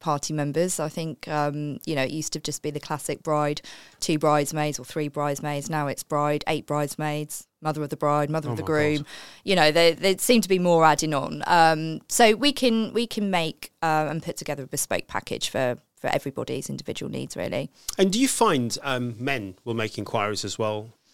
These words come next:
Speaker 2: on behalf of their, or even as a gift?
Speaker 1: Occasionally. I've had a couple of guys that have kind of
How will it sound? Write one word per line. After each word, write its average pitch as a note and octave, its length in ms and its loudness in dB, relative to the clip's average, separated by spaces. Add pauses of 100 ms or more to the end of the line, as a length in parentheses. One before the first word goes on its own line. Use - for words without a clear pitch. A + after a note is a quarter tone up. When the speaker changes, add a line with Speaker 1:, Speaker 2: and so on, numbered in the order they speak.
Speaker 2:
on B2 140 4
behalf C3 480 0
of B2 80 -8
their, C#3+ 140 0 (120)
or D3 160 6
even D3+ 240 2
as A#2 100 4
a A2+ 60 0
gift? - 400 -2
Speaker 1:
Occasionally. B3 1080 2
I've A#3 120 2
had F4 120 0
a E4+ 60 0
couple C4 420 -2
of F#3+ 100 -6
guys D3+ 440 0
that C3+ 160 0
have D3 140 -6
kind D#3+ 240 -4
of D3 320 -8